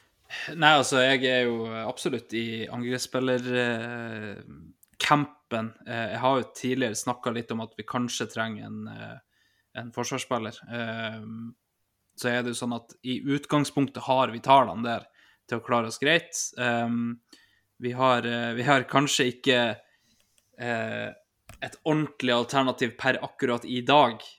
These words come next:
eh, for, for eksempel en Saliba. Eh, der vet vi at, at alternativet med Tomiyasu og White på den høyre siden der kan fungere i enkeltkamper, så det er ikke noe sånn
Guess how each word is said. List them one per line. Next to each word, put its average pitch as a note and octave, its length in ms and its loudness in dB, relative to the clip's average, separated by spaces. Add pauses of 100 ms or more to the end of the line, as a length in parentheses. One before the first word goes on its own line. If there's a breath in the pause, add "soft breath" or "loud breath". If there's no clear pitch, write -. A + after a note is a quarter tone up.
(120)
eh, A2+ 200 -4
for, A#2 220 -4 (120)
for - 120 -10
eksempel A2+ 360 -2
en A2 80 -8
Saliba. C#3+ 420 -2 (240)
Eh, A#2 320 -4 (240)
der A#2 160 -2
vet B2+ 300 0
vi A2+ 80 -4
at, - 260 -8 (420 soft breath)
at - 280 -8
alternativet B2+ 640 4
med A#2 140 -2
Tomiyasu B2 600 -2
og A#2 180 -4
White B2 460 0
på A2+ 100 -6
den A#2 140 -4
høyre A#2+ 180 0
siden A#2 240 -4
der A2 200 -8 (260)
kan B2+ 220 0
fungere C3 420 2
i G#2 40 -4
enkeltkamper, A#2+ 560 -8
så A#2 100 -10
det A#2+ 100 -4
er A#2+ 60 -12
ikke A#2 100 -4
noe A2+ 100 -6
sånn A2+ 200 -12